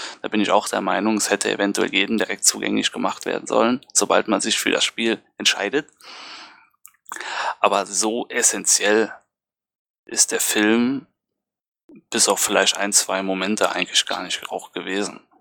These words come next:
Es ist eine nette Einleitung, es werden ein bisschen paar, ein paar Bezeichnungen und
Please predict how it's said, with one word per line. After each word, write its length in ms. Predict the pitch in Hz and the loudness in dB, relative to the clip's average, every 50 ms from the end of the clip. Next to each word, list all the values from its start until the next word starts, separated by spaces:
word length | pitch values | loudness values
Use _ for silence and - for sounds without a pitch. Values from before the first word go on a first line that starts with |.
| _ _ _ _ _ _ _ _ _ _ _ _ _ _ _ _ _ _ _ _ _ | _ _ _ _ _ _ _ _ _ _ _ _ _ _ _ _ _ _ _ _ _
Es 140 | - - - | 2 2 2
ist 120 | 110 - | 2 2
eine 120 | 120 117 113 | 4 4 4
nette 200 | 110 - 95 98 | 6 6 6 6
Einleitung, 720 | 104 113 120 127 127 127 131 123 - 131 127 127 123 117 | 6 6 6 6 4 4 4 2 2 0 2 2 2 0
es 120 | - - | 0 -2
werden 200 | 90 90 87 90 | -2 -4 -4 -4
ein 60 | 87 | -4
bisschen 300 | 107 104 - 104 98 90 | 0 0 2 0 0 -2
paar, 200 | - - - - - | -4 -6 -8 -8 -10
ein 140 | - - | -16 -10
paar 560 | - - 101 98 95 92 87 - - - - _ _ _ _ _ _ _ - - - - - - - - - _ _ _ _ _ _ - - - - _ _ - - - - - - - - - - - - - - - - - | 0 4 6 8 8 8 6 2 0 -4 -12 _ _ _ _ _ _ _ -20 -20 -20 -20 -20 -20 -20 -20 -20 _ _ _ _ _ _ -6 -6 -6 -6 _ _ -20 -20 -18 -14 -12 -10 -10 -8 -8 -8 -8 -8 -6 -8 -8 -8 -6
Bezeichnungen 840 | - - - - 117 120 - - 127 120 120 120 117 113 113 104 - | 0 2 4 6 6 4 4 0 -2 -4 -4 -4 -4 -4 -6 -6 -8
und 500 | - 101 98 98 95 95 92 92 92 87 | -10 -12 -10 -10 -10 -10 -10 -12 -12 -10